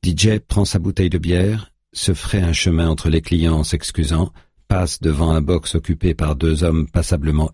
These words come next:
ivres et s'arrête devant la dernière table. «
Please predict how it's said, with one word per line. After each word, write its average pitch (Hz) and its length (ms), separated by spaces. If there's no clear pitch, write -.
ivres 87 400
et 90 100
s'arrête 80 560
devant 78 240
la 78 120
dernière 78 400
table. « 73 420